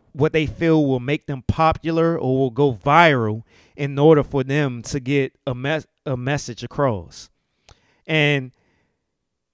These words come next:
when it comes to licensed professionals and stuff like that, they should know better, because they should know for the simple fact, and this is just me based off of my experiences of dealing with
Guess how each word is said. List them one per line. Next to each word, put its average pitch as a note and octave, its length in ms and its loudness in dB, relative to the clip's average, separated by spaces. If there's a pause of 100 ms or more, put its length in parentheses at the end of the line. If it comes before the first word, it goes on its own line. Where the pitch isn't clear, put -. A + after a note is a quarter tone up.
(500)
when D#3+ 180 -2
it G3+ 80 2
comes G3+ 440 -2
to D#3 480 2 (680)
licensed C#3+ 640 -2
professionals D3 680 -2
and C3 100 -6
stuff C#3 240 -4
like B2+ 220 -6
that, C#3+ 260 -2
they F3 140 0
should E3 240 -4
know D3 200 0
better, G2 440 -10 (480)
because C#3+ 540 0
they E3 160 0
should E3 240 -4
know D#3+ 340 4
for D3+ 180 -8
the C#3 80 -4
simple B2+ 300 -10
fact, C#3+ 400 0 (1160)
and C3 160 -8
this D#3+ 140 -4
is E3+ 80 -6
just C3 220 -4
me D3 180 -4
based C#3 320 -4
off A2+ 140 -4
of A2 80 -6
my C3 180 -2
experiences C#3+ 640 -4
of G#2+ 160 -8
dealing C#3+ 260 -2
with B2+ 260 -4